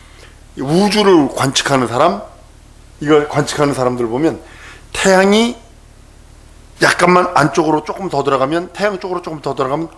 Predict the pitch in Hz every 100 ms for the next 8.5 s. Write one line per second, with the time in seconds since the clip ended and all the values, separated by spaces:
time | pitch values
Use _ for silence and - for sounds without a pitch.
0 | - - 190 202 180 - 196 196 - -
1 | - - 466 453 - 226 - 175 147 127
2 | 127 107 98 110 160 - - - - -
3 | - 151 185 180 196 196 220 240 - -
4 | - - - 214 233 208 202 175 180 170
5 | 220 240 - - _ _ - - _ _
6 | _ - - - _ - - - - -
7 | - - - - - 147 175 165 151 180
8 | - 139 175 180